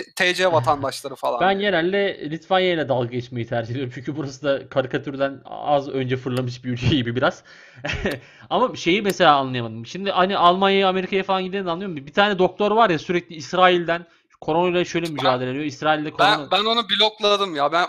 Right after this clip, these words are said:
Speaker 1: ben onunla takipleşiyordum. Bıktım amına koyayım. Yani
Speaker 2: <laughs>
Speaker 1: delirtti beni.
Speaker 2: Ya abi muazzam bir al-, yani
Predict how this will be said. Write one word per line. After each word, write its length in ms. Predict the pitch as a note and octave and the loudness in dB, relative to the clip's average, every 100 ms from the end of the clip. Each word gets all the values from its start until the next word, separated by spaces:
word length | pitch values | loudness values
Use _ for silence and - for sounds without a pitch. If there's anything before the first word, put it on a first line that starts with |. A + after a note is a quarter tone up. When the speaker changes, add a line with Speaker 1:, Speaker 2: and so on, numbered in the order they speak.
| E3 | 0
Speaker 1:
ben 60 | E3 | 0
onunla 300 | F#3+ G#3 G3 | 0 -2 2
takipleşiyordum. 800 | F3+ F3+ G3 G3+ F#3+ A#3+ A3 G#3 C3 | 2 2 -4 -6 -4 -2 -2 -4 -6
Bıktım 340 | F#3 - B3 | -6 -2 0
amına 260 | G3+ D3 B2 | 2 0 -6
koyayım. 320 | - A#2 G2+ _ - | -10 -14 -14 _ -2
Yani 240 | C#3+ C#3+ C#3 C3+ - | 0 0 -4 -6 -8
Speaker 2:
<laughs> 260 | - - E3+ | -8 -6 0
Speaker 1:
delirtti 440 | D#3+ F#3 - C4 | 0 0 -2 -4
beni. 220 | G#3 B2 A2 _ D3+ E3 - C#3+ | -4 -4 -10 _ -8 -8 -8 -2
Speaker 2:
Ya 280 | D3+ F3 - | 2 2 2
abi 300 | C#3+ E3+ E3 | 0 0 -2
muazzam 560 | D3 D#3 D#3+ E3+ F#3+ | 0 2 4 2 0
bir 100 | F3 | 0
al-, 140 | D#3+ D3 | -2 0
yani 300 | C#3+ F3 | 0 0